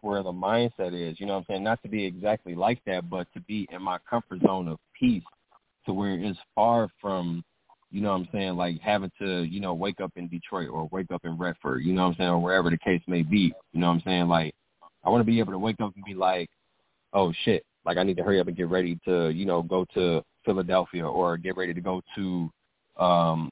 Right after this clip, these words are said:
Atlanta, Georgia, or, you know what I'm saying, Florida or Tennessee because I got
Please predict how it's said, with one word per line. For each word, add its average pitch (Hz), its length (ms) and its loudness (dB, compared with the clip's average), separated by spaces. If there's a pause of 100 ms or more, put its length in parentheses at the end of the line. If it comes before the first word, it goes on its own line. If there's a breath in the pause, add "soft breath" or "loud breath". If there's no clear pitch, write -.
Atlanta, 90 340 2
Georgia, 87 500 2
or, 78 260 2
you 92 100 -2
know 90 120 0
what 85 80 -4
I'm - 20 -12
saying, 82 160 -4 (100)
Florida 95 260 4
or 76 120 0
Tennessee 92 640 0 (320)
because 87 480 4 (160)
I 95 80 4
got 85 320 4